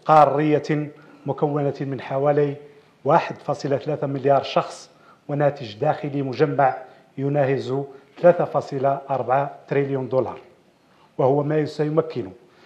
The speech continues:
من تسريع دينامية التنمية المشتركة وخلق القيمة المضافة القارية وبناء منظومة اقتصادية قوية وتنافسية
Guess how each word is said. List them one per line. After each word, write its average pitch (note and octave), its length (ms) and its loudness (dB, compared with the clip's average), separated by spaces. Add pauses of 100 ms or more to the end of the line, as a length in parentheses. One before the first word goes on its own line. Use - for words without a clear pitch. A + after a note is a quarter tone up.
(200)
من C3+ 120 -4
تسريع C#3 380 0
دينامية D3 640 2
التنمية D#3 560 0
المشتركة C#3 720 0 (440)
وخلق D3 400 -2
القيمة F3 540 0
المضافة D3 580 4
القارية C#3 720 4 (520)
وبناء D3 440 -2
منظومة C#3+ 520 0
اقتصادية C#3+ 680 0 (260)
قوية C#3+ 580 0 (480)
وتنافسية C#3+ 840 2